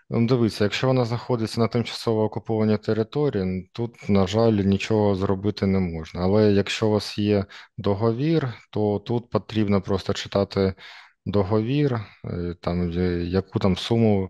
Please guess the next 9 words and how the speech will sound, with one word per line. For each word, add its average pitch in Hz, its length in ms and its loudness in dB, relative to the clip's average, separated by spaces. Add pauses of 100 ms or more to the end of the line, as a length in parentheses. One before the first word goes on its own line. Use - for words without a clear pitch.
повинен 92 460 0
вам 90 180 0
платити, 90 600 -4 (520)
не 92 100 -2
платити. 101 480 0
Потрібно 104 500 2
ви-, 101 460 0 (140)
вивчати 104 760 -2
договір, 104 680 2